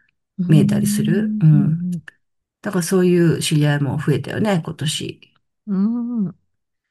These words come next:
Speaker 1: 一つの気づきで、
Speaker 2: うん。
Speaker 1: 周りの環境がガラッと変わってくるんですね。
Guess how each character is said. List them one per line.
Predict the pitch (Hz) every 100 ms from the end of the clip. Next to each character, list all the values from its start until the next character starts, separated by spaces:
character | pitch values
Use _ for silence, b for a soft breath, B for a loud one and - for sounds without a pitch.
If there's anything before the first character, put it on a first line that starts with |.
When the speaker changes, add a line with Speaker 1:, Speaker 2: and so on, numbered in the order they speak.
| _ _ _ _ _ _
Speaker 1:
一 | - - 311
つ | 254
の | 214
気 | 196
づ | 190
き | 185 196
で、 | 214 214 - _ _ _
Speaker 2:
う | 190
ん。 | 170 151
Speaker 1:
周 | 170 247
り | 254
の | 262
環 | - 247 247
境 | 247
が | 233
ガ | 190
ラ | 202
ッ | 233
と | -
変 | -
わ | 160
っ |
て | - -
く | -
る | 190
ん |
で | 160 -
す | -
ね。 | 151 156